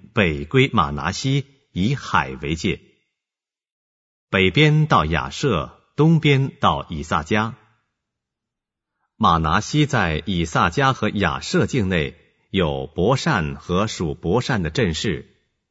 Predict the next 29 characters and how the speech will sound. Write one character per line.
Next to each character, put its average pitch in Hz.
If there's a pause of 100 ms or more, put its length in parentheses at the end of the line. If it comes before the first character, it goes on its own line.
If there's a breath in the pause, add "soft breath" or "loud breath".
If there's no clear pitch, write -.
(380)
以 98
伯 127
莲 104 (100)
和 127
属 78
以 87
伯 123
莲 104
的 113
镇 85
市， 76 (800)
多 175
尔 73
的 76
居 156
民 104 (200)
和 107
属 76
多 165
尔 76
的 73
镇 85
市， - (1160)
又 147
有 76
三 151
处 87
山 123
冈， 151